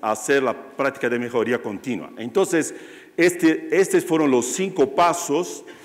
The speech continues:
que no existía nada de eso en el comienzo. Solo existía esta palabra alineamiento a través de valores.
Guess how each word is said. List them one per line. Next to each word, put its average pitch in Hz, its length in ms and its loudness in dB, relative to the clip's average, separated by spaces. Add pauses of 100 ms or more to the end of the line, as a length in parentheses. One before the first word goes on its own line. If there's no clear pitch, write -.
(220)
que 160 120 4
no 170 80 6
existía 170 480 2
nada 151 220 6
de 156 100 4
eso 139 140 2
en 123 80 2
el 120 140 0
comienzo. 101 360 -4
Solo 135 200 0
existía 135 380 0
esta 135 300 -4
palabra 131 360 2
alineamiento 143 600 0
a 127 80 2
través 120 300 0
de 113 60 0
valores. 117 580 2